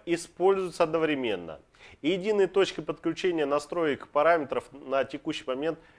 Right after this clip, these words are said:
не существует. Для старого ядра мы идём в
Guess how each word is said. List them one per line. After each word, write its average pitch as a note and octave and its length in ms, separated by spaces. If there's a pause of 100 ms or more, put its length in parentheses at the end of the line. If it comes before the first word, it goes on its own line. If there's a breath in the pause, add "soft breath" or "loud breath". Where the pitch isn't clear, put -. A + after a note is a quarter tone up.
(160 soft breath)
не C#3 260
существует. A2 720 (960 loud breath)
Для D3 200
старого G3+ 460
ядра B2+ 320
мы D#3 260
идём F#3 440
в - 40